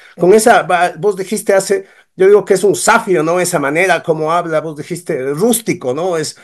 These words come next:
esa manera rústica y safia de, de, de, de, de hablar sin comprender, con un, es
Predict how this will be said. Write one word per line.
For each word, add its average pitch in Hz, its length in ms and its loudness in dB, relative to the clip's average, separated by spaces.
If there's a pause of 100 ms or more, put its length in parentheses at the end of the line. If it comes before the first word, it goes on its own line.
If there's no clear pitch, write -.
(160)
esa 160 160 -2
manera 165 260 2
rústica 180 520 0
y 117 40 -2
safia 160 480 -2
de, 127 220 -2
de, 117 240 -6
de, 117 240 -12
de, 123 200 -6
de 127 180 0
hablar 214 400 4
sin 202 160 0
comprender, 139 680 0
con 147 200 -2
un, 160 420 -8
es 135 260 -10